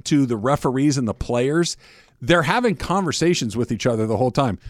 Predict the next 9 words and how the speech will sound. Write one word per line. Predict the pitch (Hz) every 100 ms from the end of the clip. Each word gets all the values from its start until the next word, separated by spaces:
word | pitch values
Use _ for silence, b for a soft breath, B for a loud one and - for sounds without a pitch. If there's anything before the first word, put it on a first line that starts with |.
| b
Not | 135 185 294 -
particularly | 220 - - 147 233 175
<laughs> |
friendly | - - 226 214 214
conversations | - 147 143 127 143 127 143 131 - B B -
during | 170 139
most | 139 143 143
of | 131
it, | 131